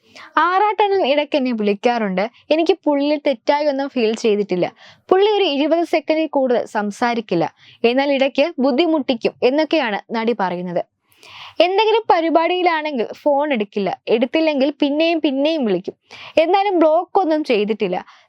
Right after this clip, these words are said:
തനിക്ക് പാപം തോന്നാറുണ്ടെന്നും നടി പറയും. പുള്ളി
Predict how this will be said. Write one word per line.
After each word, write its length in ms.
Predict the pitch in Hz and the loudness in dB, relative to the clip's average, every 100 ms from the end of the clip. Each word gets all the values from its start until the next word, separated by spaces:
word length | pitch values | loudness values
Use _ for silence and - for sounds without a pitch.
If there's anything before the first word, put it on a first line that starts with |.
| - | -2
തനിക്ക് 340 | 294 320 349 - | 0 0 0 2
പാപം 400 | 302 302 349 349 | 0 0 0 2
തോന്നാറുണ്ടെന്നും 800 | 302 269 285 330 330 285 214 - | 2 2 0 -2 -2 -2 -4 -4
നടി 220 | 202 196 190 | -4 -2 -2
പറയും. 320 | 175 180 - _ _ _ _ _ - | -4 -4 -10 _ _ _ _ _ 0
പുള്ളി 240 | 381 403 | 2 4